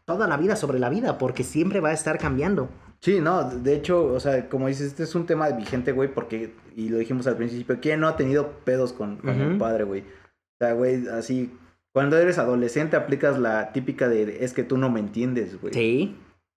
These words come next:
Speaker 2: Y es como, "Güey, ya pasé por eso, niño". O sea, ¿sabes? Entonces, o sea, e-, es, este tema que es el padre, el pedo con el padre está vigente, ¿no? O sea, y regresando a Crepúsculo, güey, no mames, es que Crepúsculo es una chulada,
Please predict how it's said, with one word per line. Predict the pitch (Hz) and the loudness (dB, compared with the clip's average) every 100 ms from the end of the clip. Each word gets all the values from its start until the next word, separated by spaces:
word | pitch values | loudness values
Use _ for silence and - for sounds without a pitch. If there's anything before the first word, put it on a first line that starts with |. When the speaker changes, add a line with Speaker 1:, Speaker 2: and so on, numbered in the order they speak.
| - | -6
Speaker 2:
Y | 117 | -4
es | 113 | -2
como, | 117 104 110 | -4 -4 -2
"Güey, | 123 123 | 0 0
ya | 110 127 | -2 -2
pasé | 135 123 131 | -2 -2 -4
por | - 113 | -2 -2
eso, | 117 120 113 | -2 -2 -4
niño". | 110 113 110 101 - - | -4 -4 -4 -8 -14 -16
O | 101 | -8
sea, | 113 107 101 98 - - _ _ _ _ _ _ _ _ | -2 -2 -2 -6 -18 -20 _ _ _ _ _ _ _ _
¿sabes? | 123 120 131 | 2 2 2
Entonces, | 123 131 135 143 | 0 0 2 2
o | 127 | 2
sea, | 135 131 135 | 0 0 0
e-, | 147 135 143 | -2 -2 -2
es, | 147 151 | -2 -2
este | 151 156 165 | -4 0 -2
tema | - 160 165 214 - - - - | 0 0 0 -4 -8 -20 -20 -2
que | 131 | -2
es | 131 | 0
el | 127 | -2
padre, | - 123 131 143 | 0 0 2 2
el | 123 | 0
pedo | - 135 135 | 0 0 2
con | 123 113 | 0 -2
el | 104 | 0
padre | 120 127 123 120 | 0 2 2 -2
está | - 117 | -2 -2
vigente, | 113 113 120 117 - - - - _ _ _ _ | -2 -2 -4 -4 -6 -14 -16 -20 _ _ _ _
¿no? | 117 117 | -2 -2
O | |
sea, | 117 110 107 - - _ - | 0 0 0 -4 -18 _ -4
y | 127 | 0
regresando | 131 127 127 151 156 | 2 0 0 2 2
a | 131 | 2
Crepúsculo, | 143 135 165 156 165 156 | 0 2 0 2 2 2
güey, | 156 | 2
no | 147 | 2
mames, | 147 139 | 0 0
es | 135 131 | -2 -4
que | 131 | -4
Crepúsculo | 117 139 127 123 | -4 -2 -2 -2
es | 120 | 0
una | 127 113 | -4 -4
chulada, | 113 98 | -4 -4